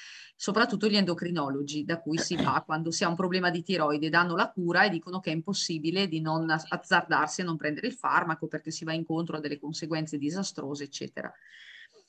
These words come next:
Speaker 1: Eh, prima qualcuno chiedeva dalla tiroidite di Hashimoto e generalmente si è visto che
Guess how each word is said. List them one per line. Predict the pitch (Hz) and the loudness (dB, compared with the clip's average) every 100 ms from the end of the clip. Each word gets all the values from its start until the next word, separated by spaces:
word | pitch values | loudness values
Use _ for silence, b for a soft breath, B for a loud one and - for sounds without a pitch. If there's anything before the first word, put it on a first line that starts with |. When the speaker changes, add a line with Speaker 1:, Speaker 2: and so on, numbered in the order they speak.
| B | B
Speaker 1:
Eh, | 202 214 214 220 | 10 12 10 8
prima | 262 269 | 6 6
qualcuno | 240 214 247 240 | 6 2 2 0
chiedeva | 233 208 196 | 2 2 4
dalla | 196 202 | 6 4
tiroidite | 208 214 214 202 214 220 | 6 4 4 2 2 2
di | 202 | 2
Hashimoto | 214 - 254 202 208 240 262 - | 0 0 4 4 6 4 4 6
e | 214 | 4
generalmente | 202 220 220 240 226 196 196 247 330 | 4 4 4 4 4 2 2 0 -2
si | - | 0
è | 196 | 2
visto | 208 220 - 175 | 4 2 0 -6
che | - 202 180 | 4 6 6